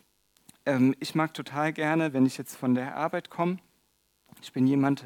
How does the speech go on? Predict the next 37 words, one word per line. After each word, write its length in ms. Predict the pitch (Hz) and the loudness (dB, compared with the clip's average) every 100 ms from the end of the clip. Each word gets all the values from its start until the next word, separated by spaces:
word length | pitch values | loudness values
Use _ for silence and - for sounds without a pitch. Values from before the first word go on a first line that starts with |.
| - | -10
ähm, 420 | - 131 117 120 - - - - - _ _ | -4 -2 0 0 -2 -16 -20 -20 -20 _ _
ich 120 | - 131 | -8 -4
mag 160 | 127 | -4
total 360 | - - 131 139 | -6 -6 -4 -4
gerne 280 | 139 135 135 | -2 -4 -4
Sachen, 480 | 131 - 120 123 - | -6 -4 -2 -2 -6
ähm, 280 | 123 117 123 | -6 -4 -4
lesen, 520 | 135 160 156 147 147 | -4 -4 -4 -2 -4
erforschen 760 | - - 143 107 151 151 147 147 | -4 -6 -6 -4 -2 2 2 2
und, 560 | - 135 120 117 - | 0 2 2 2 -4
ähm, 760 | 147 123 123 123 123 - - - | -4 2 4 4 2 -6 -12 -14
cooles 460 | - - 160 147 139 | -12 -6 -4 -4 -6
Wissen 220 | 165 151 | -6 -4
aneignen, 600 | - 139 135 135 135 131 | -2 -2 -2 -6 -2 0
ne, 120 | 131 143 | 0 -2
über 380 | 123 131 131 - - - - - - | -2 -2 -4 -8 -20 -20 -20 -20 -8
Biologie, 680 | 160 165 156 - 127 135 127 | 2 4 4 0 -4 -4 -4
Chemie, 400 | - 127 123 127 | 0 2 4 2
bla, 220 | 127 120 | -2 -6
bla, 120 | 120 | -8
bla, 180 | 120 117 | -8 -4
ne? 180 | 170 185 | -4 -4
So 160 | 143 | -6
ganz 240 | 139 143 - | 0 0 0
coole 280 | - 143 135 | -4 -2 0
Sachen, 320 | 165 165 170 | 0 -2 -4
was, 220 | 120 - - | -8 -12 -14
was 220 | 131 - | -8 -2
mich, 280 | 147 - 165 | -2 -4 -8
ähm, 320 | - 147 151 147 | -4 0 2 2
äh, 220 | 147 151 - - - | 0 -4 -14 -14 -8
begeistert, 640 | 135 151 165 - 180 - | 2 4 4 2 -2 0
muss 180 | 139 131 | -2 -2
jetzt 120 | 135 | -6
euch 220 | - 123 | -8 -2
nicht 180 | 147 - | -2 -2
begeistern. 500 | 196 196 202 - 214 | -6 -6 -6 -6 -8